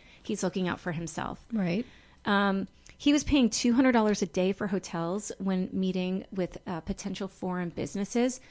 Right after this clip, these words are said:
Speaker 1: So remember earlier I said he was bringing sort of foreign industry into
Speaker 2: Mm-hmm.
Speaker 1: the area,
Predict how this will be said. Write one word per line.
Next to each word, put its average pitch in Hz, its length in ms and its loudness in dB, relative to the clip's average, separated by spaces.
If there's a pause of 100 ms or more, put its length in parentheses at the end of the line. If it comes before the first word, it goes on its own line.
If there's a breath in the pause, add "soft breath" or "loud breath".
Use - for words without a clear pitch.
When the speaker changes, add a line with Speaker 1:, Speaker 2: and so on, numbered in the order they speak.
(260 loud breath)
Speaker 1:
So 208 220 -2
remember 202 300 -2
earlier 185 300 0
I 180 80 0
said 180 180 -4
he 185 80 -4
was 180 120 -6
bringing 185 320 -6
sort 180 200 -6
of 170 100 -10
foreign 180 320 -6
industry 185 500 -6
into 175 220 0
Speaker 2:
Mm-hmm. 208 220 6
Speaker 1:
the 208 60 4
area, 190 460 0